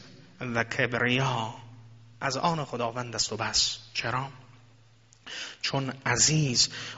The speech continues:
اون پیروزی است که هرگز شکست ندارد، المنیع الذی لا یغلب، اون توانمندی که هیچ مغلوبیت نداره. در مورد جز ذات خدا چنین تصوری وجود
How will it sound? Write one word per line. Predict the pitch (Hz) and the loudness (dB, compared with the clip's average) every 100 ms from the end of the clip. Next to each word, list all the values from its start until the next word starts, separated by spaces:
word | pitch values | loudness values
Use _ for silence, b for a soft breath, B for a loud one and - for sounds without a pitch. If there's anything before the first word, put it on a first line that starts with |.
| - | 0
اون | 175 170 151 - | 0 2 -2 -4
پیروزی | - 120 120 135 170 147 127 | -4 -2 0 2 4 4 6
است | - | 6
که | - | 6
هرگز | - - 180 190 185 240 202 | 6 6 6 4 10 12 12
شکست | 175 - 139 127 135 120 - 120 | 12 10 10 8 8 8 6 4
ندارد، | 113 113 110 117 - | 2 2 0 -2 2
المنیع | 151 156 156 151 160 214 214 165 | 4 6 6 8 12 12 12 12
الذی | 151 139 156 156 135 | 6 6 8 8 6
لا | 127 135 131 | 6 4 4
یغلب، | 113 120 113 110 - - - - - - b b | -2 -2 -4 -6 -12 -18 -20 -20 -20 -20 b b
اون | 156 147 | -2 0
توانمندی | - 143 139 143 175 147 135 | 4 6 6 8 8 8 4
که | 160 | 8
هیچ | 175 214 143 | 10 10 10
مغلوبیت | 127 123 120 117 123 123 | 2 4 2 2 2 2
نداره. | 123 120 113 113 - - B B B B B - - - | 0 0 -2 -4 -6 -16 B B B B B -20 -20 -4
در | 127 123 | -4 -2
مورد | 127 143 143 | -4 -4 -6
جز | 135 135 | -6 -4
ذات | 139 139 135 | -2 -2 -4
خدا | 131 131 131 | -6 -4 -4
چنین | 131 123 | -6 -6
تصوری | 117 120 123 123 131 127 | -4 -2 -2 0 0 0
وجود | 120 123 143 151 160 | 0 0 0 0 -4